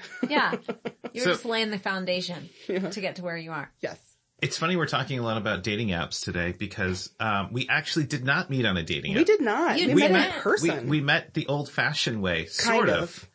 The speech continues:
Speaker 1: Yeah.
Speaker 3: Yes. At, <laughs>
Speaker 2: Jinx.
Speaker 3: uh,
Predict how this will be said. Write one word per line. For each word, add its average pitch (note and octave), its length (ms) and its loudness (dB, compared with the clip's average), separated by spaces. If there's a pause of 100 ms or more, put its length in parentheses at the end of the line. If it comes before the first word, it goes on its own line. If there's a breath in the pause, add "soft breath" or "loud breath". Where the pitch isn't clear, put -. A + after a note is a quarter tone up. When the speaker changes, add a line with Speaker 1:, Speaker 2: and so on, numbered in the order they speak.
(100)
Speaker 1:
Yeah. F3 180 0
Speaker 3:
Yes. G#2+ 320 2
At, A2 200 0
<laughs> - 720 0
Speaker 2:
Jinx. A3+ 520 0 (260)
Speaker 3:
uh, C3+ 380 4